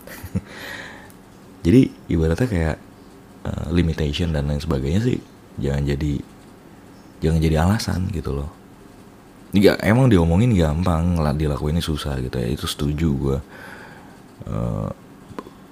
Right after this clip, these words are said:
ketika lu terlalu banyak berpikir soal A I U E O dan teori-teori yang pada akhirnya akan membantah semua,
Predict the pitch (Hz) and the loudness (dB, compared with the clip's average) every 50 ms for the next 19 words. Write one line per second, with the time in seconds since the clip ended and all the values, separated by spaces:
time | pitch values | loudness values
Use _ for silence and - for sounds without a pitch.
0 | - - - - - - - - - - - - - 73 76 73 76 78 76 73 | -20 -20 -20 -20 -20 -18 -16 -16 -8 -6 -4 -4 -2 0 0 0 0 0 2 2
1 | 76 76 76 76 76 73 73 78 73 - 73 - 71 - - 71 71 76 73 - | 2 2 2 2 0 0 -2 -2 -4 -4 -4 -4 -6 -4 -4 -4 -4 -4 -4 -4
2 | 62 65 64 - 62 64 69 71 67 - 65 - - - 78 - - - - - | -2 -2 -2 -2 -2 -2 -2 -2 -2 -2 -2 -2 -2 -2 -4 -4 -6 -10 -8 -4
3 | - 73 73 76 71 73 73 73 73 71 - 73 73 71 73 73 73 71 69 71 | -2 -2 0 0 0 0 -2 -2 -2 -2 -2 0 0 0 0 0 0 0 0 0
4 | 71 67 - - - - - - - - - - - - - - - - 80 80 | -2 -2 -4 -6 -10 -12 -18 -20 -20 -20 -20 -20 -20 -16 -14 -12 -4 0 2 2
5 | 76 69 76 80 73 90 95 - - 76 76 76 78 76 76 69 69 71 71 76 | 2 2 2 2 2 2 0 2 2 0 2 2 2 2 2 2 0 0 0 0
6 | 90 92 - - - - - - - - - - - - 82 76 73 76 78 82 | 0 -2 -2 -6 -12 -20 -20 -20 -20 -20 -18 -12 -8 -6 -4 -2 0 0 2 2
7 | 92 101 113 | 2 0 0